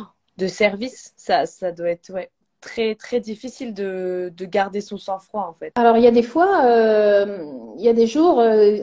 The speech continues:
Speaker 2: une journée ressemble pas à une autre. Il y a, on essaye de,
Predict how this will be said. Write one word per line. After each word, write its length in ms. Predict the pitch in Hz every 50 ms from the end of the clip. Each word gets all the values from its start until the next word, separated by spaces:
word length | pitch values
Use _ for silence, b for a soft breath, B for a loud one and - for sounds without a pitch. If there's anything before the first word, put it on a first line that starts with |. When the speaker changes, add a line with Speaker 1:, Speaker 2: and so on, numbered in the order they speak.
| - 226
Speaker 2:
une 80 | 240
journée 260 | 226 233 240 254 269
ressemble 300 | 262 - - 240 214 220
pas 100 | 226 262
à 20 | 254
une 160 | 247 220 220
autre. 320 | 240 294 359 - - 226 202
Il 100 | 208 202
y 60 | 185
a, 360 | 175 185 190 165 160 156 123 -
on 100 | 220 226
essaye 320 | 247 254 254 302 285 269
de, 140 | 233 - -